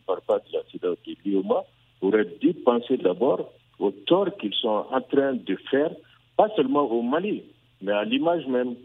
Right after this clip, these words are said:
de, euh, l'U M O A. Parce que la Banque centrale, euh, des États de l'Afrique de l'Ouest est garante des bons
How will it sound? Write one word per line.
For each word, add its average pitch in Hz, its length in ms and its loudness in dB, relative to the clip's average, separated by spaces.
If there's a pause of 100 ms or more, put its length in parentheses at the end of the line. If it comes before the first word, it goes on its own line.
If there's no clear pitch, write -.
de, 90 340 -4 (240)
euh, 90 140 0
l'U 101 260 2
M 95 100 2
O 90 60 4
A. 76 80 0 (400)
Parce - 200 0
que - 80 4
la 95 160 2
Banque 175 360 0
centrale, 120 500 2
euh, 82 1160 -6
des 92 280 0
États 120 200 2
de 95 140 0
l'Afrique 104 440 -2
de 175 180 0
l'Ouest 190 200 0 (500)
est 98 220 -6
garante 175 380 0 (220)
des 101 120 2
bons 202 400 0